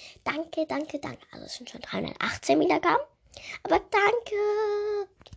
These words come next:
wenn wir schon dreihundertachtzehn Wiedergaben haben. Also, ja, danke, danke,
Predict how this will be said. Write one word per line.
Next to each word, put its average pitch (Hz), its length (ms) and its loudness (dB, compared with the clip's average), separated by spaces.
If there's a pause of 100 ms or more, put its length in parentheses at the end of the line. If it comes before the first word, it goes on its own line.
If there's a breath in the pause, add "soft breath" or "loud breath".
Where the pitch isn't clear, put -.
(280)
wenn 311 160 0
wir 320 80 -4
schon 311 160 -6
dreihundertachtzehn 285 680 -2
Wiedergaben 226 480 2
haben. 214 380 -6 (380 loud breath)
Also, 294 160 0
ja, - 480 -8
danke, 302 400 -2
danke, 359 300 -4